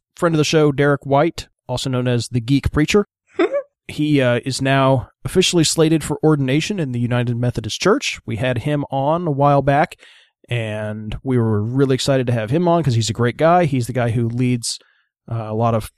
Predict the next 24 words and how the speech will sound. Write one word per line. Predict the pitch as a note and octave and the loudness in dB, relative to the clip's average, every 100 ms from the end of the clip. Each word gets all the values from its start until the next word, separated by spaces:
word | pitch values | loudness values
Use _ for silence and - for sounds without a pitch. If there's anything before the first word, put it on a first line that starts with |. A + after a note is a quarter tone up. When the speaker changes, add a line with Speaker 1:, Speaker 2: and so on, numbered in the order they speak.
| - | -4
Speaker 1:
prayer | - C3+ | 2 2
services | C3 C#3 C3+ C3 C#3 C3+ B2+ - | 2 2 2 2 2 2 2 -2
and | A#2 A2 G#2+ G#2+ G#2+ - - | -4 -4 -4 -6 -8 -12 -8
full-on | - C#3 B2 A#2+ | 0 4 4 4
worship | C3 - | 2 0
services | - D3 C#3 D3+ C#3+ | 0 0 0 0 -2
at | B2+ | -4
conventions, | - A#2+ D3+ E3+ A#3 G#3+ - _ _ _ _ _ _ | -6 -2 0 2 0 -2 -8 _ _ _ _ _ _
and | A#2+ A2 G#2+ | -4 -4 -2
is | G#2 | -4
just | - - | -4 -4
a | A#2+ | -2
fantastic | B2+ B2 - G3+ - C3+ | -2 -2 2 2 2 -2
guy | C3 A#2+ A#2 | -2 0 0
and | G#2+ G2+ C#3+ | -4 -6 -2
really | A3 E3 | 2 2
good | C3 B2 - | 4 2 0
preacher. | C3+ A#2+ B2+ A#2 _ _ _ _ _ | -2 -2 -4 -6 _ _ _ _ _
So | - - A2+ G#2+ G#2+ G#2+ G#2 G#2+ _ _ | -10 -2 -2 0 -2 -4 -4 -6 _ _
he's | - A3 | -4 -2
slated | - G3 F3+ | 2 2 2
for | D#3+ | 0
official | C3+ G#3+ - D3+ | 2 2 2 2
ordination, | D3 A#2 A#2+ E3+ - F3+ | 2 2 0 0 -2 -8